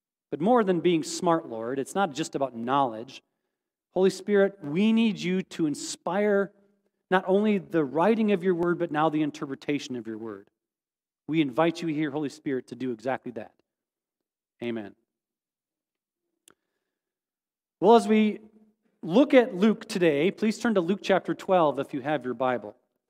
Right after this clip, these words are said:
Uh, we're gonna be looking at verses thirty-five through forty-eight today, but I wanna remind you of the words at the beginning of chapter twelve, because the be-, the,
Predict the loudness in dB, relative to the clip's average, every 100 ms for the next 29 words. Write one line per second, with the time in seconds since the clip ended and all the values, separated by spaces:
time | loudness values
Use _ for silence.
0 | _ _ _ _ _ 0 2 4 4 4
1 | 4 4 2 4 2 0 -10 _ -6 0
2 | 2 0 -2 0 0 2 4 4 2 -4
3 | -4 2 2 4 2 2 -2 0 0 2
4 | 4 6 6 6 4 4 4 4 4 4
5 | 2 2 2 0 -2 -14 _ _ _ 4
6 | 6 6 4 2 4 4 4 2 -2 -2
7 | -2 -2 -2 0 4 6 6 2 0 0
8 | 0 2 2 2 -2 -2 2 4 4 0
9 | 2 4 4 0 -18 -20 _ _ -2 0
10 | -2 -6 -4 -4